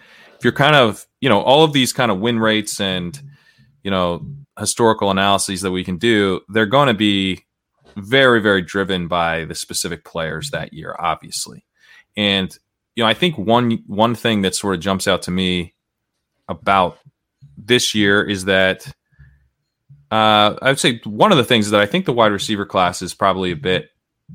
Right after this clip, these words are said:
I'm a little bit higher on than I think some people are. So I'm probably gonna be sprinkling in some of these rookie class, some of these rookie wide receivers a little bit more.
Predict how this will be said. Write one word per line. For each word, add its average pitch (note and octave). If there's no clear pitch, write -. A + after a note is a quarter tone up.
I'm G#2
a G#2+
little A2+
bit A#2
higher F#2
on F2
than F2
I F2
think F2
some F#2+
people E2+
are. D#2
So F2
I'm F#2+
probably F#2
gonna E2+
be E2+
sprinkling F2+
in F2
some F2+
of E2
these E2
rookie F2
class, F2
some A2
of F#2+
these F2
rookie F2+
wide E2
receivers E2
a E2
little G2+
bit F2
more. D#2+